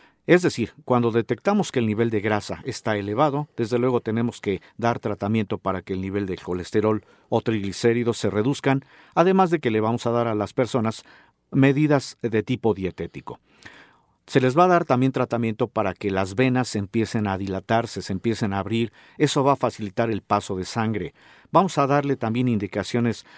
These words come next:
de algunos ejercicios que son muy sencillos para que podamos promover que esa sangre circule. Porque desgraciadamente cuando la sangre no circula, el riesgo de que se generen trombos, es decir, coágulos,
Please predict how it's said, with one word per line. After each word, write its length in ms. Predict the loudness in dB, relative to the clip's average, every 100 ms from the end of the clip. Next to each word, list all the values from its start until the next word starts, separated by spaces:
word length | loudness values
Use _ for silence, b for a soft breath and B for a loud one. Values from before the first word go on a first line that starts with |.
| B
de 120 | 0 2
algunos 360 | 4 2 2
ejercicios 840 | -2 -2 -4 -2 -4 0 0 0 -6 B B -2
que 100 | 2
son 200 | 4 4
muy 160 | 4
sencillos 680 | 2 -4 -2 -2 0 -2 -2
para 180 | -2 -2
que 160 | -4
podamos 400 | -4 0 0 0
promover 480 | -4 -6 -2 -2 -4 b _
que 140 | -2
esa 180 | 0 -2
sangre 320 | -4 -4 -4
circule. 540 | -6 -6 -2 0 0 B B B _
Porque 240 | 0 4
desgraciadamente 680 | 4 2 0 0 0 0 0
cuando 320 | 2 2 0
la 140 | -2
sangre 440 | 0 0 0 -2 -6
no 220 | 0 2 4
circula, 520 | 0 0 -2 -2 -4 b b b _
el 180 | 0 4
riesgo 360 | 4 4 2
de 80 | 0
que 140 | -2
se 240 | -2 -2 -2 b b
generen 640 | 0 4 4 4 0 -4 _ 2
trombos, 600 | 4 4 2 -4 -10 -2
es 140 | 0
decir, 300 | 0 -2 -4 0
coágulos, 640 | 4 4 2 -2 -4 -8